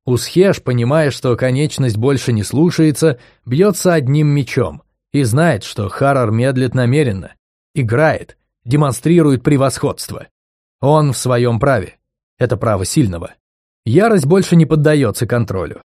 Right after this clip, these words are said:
Усхеш сорвался и бросился на Харрора,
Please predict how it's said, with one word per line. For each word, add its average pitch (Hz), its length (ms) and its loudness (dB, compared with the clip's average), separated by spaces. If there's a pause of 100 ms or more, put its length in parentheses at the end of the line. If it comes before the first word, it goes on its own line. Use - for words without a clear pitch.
(200)
Усхеш 139 440 0
сорвался 147 600 0
и 143 80 0
бросился 139 540 0
на 120 120 0
Харрора, 156 560 0